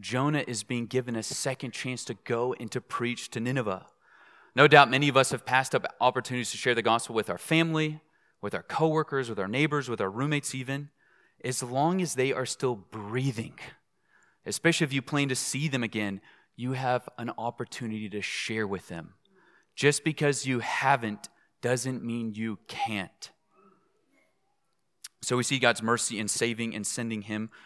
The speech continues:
Jonah, on some level, grasps this and has been changed. He goes. Verse three, it continues, "Now Nineveh was an extremely great city, a three-day walk." So Nineveh is huge, hundred and twenty thousand residents. For the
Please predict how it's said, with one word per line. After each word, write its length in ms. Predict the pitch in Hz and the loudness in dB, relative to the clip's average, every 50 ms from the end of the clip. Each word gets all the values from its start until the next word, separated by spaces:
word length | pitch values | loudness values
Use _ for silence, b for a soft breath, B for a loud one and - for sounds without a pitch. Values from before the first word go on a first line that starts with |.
| B B _ | B B _
Jonah, 380 | 113 123 139 139 131 127 127 - | 0 2 2 4 2 2 0 0
on 160 | 131 131 127 | -2 -2 -2
some 520 | 120 - - - - 151 156 160 151 131 127 | -2 -2 -2 2 4 4 4 4 2 2 4
level, 280 | 135 135 123 131 127 | 4 4 4 2 -2
grasps 760 | 110 - 120 113 120 123 135 135 - - - - - - - - | -4 -6 -6 -4 -2 -2 -2 0 0 -2 -4 -2 -2 -4 -2 0
this 260 | 113 117 117 - - | 0 -2 -2 -2 -2
and 60 | 120 | -2
has 120 | 117 110 | -4 -2
been 160 | - 123 117 104 | -2 -4 -4 -4
changed. 720 | - - - 123 135 131 123 113 104 - - - - B B B B B B B | -4 -4 -2 0 0 0 0 -2 -4 -6 -10 -14 -18 B B B B B B B
He 140 | - 123 117 | -4 -4 2
goes. 640 | 110 123 123 123 113 101 92 - - - - - - b b b b b b b b b _ | 6 6 8 8 6 4 0 -4 -6 -8 -8 -10 -14 b b b b b b b b b _
Verse 200 | 120 123 - - | -2 -2 -2 -2
three, 300 | - 127 127 127 123 135 139 | 0 0 0 0 -2 -4 -6
it 120 | 107 - | -8 -6
continues, 480 | - 120 107 - 123 120 113 113 110 117 | -6 -6 -4 -4 -2 -2 -2 -2 -2 0
"Now 100 | 117 117 | 0 0
Nineveh 300 | 120 127 139 135 127 120 | 2 2 2 4 6 6
was 180 | 117 120 110 | 6 4 2
an 60 | 120 113 | 0 -2
extremely 480 | 107 - - - - 127 127 127 117 | -2 -4 -4 -4 -4 -4 -2 -2 -4
great 280 | 101 117 113 120 131 - | 0 2 4 4 4 0
city, 380 | - - 113 98 107 104 104 b b b b b - | -2 -4 -2 -2 -4 -6 -8 b b b b b -8
a 140 | - 117 | -6 -6
three-day 1000 | - - - - 127 120 123 131 143 151 156 156 156 - _ - 120 117 120 120 | -6 -8 -8 -6 -4 0 0 0 0 0 -2 -4 -6 -8 _ 0 2 2 2 0
walk." 460 | 110 98 104 104 101 90 - - - - _ b b b b b b b b | -2 -4 -2 0 0 0 -2 -6 -18 -20 _ b b b b b b b b
So 140 | - - 131 | -10 -2 4
Nineveh 240 | 135 160 180 170 143 | 6 6 6 6 6
is 120 | 120 - | 4 2
huge, 640 | - - - - 190 175 151 139 135 127 - - - | 0 0 2 6 6 6 6 6 4 0 -4 -10 -12
hundred 340 | - - - 165 175 170 156 | -12 -4 0 2 2 2 2
and 100 | 147 - | 0 -4
twenty 260 | - - 156 156 160 | -4 -2 -2 0 0
thousand 400 | 147 - 165 131 143 127 127 123 | 2 4 6 6 6 4 0 2
residents. 520 | 117 127 131 - 117 104 110 120 - - - | 4 4 4 4 2 -2 -2 -4 -4 -6 -8
For 180 | - - 117 | -6 -6 -4
the 280 | 110 107 104 98 90 85 | 0 2 2 2 2 0